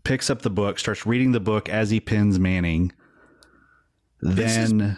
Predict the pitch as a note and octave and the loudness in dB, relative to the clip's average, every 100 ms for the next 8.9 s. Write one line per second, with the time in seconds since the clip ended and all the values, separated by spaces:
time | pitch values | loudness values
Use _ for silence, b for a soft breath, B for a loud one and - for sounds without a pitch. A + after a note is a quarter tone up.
0 | - D3 B2 C#3 C3 A2 G2+ G2 - D#3+ | -4 -2 -2 -2 0 0 -2 -4 -2 0
1 | B2+ B2+ B2 B2 - A2+ - C#3+ D3 C3 | 2 2 2 0 -2 -4 -2 -2 -2 -4
2 | - C3 A#2+ A2 G#2 G#2+ A2+ - A2 - | -2 -2 0 0 2 2 0 -2 -6 -2
3 | G#2+ G#2 G#2 G2 - G2 F2+ - G2 G2 | 0 2 2 0 0 0 0 0 0 -2
4 | - C3+ - C#3 A#2+ A#2 A#2 A2 G#2+ F#2 | -4 -8 -4 -4 0 0 2 2 2 0
5 | F2+ F2+ F#2 F2+ G#2 G2 F#2+ F2+ G2+ F#2+ | 0 0 -2 0 0 0 -4 -4 -2 -2
6 | E2+ - - - - - - D#3+ - C4+ | -2 -4 -8 -20 -20 -20 -12 -4 0 0
7 | C#4 B3+ A#3+ A3+ G#3 E3 E3 F#3 A3 A#3+ | 0 -2 0 0 2 2 2 2 2 2
8 | A#3 - A3 A3+ C4+ F#3+ C#3 B2+ C3+ | 0 -2 0 2 4 4 4 2 -2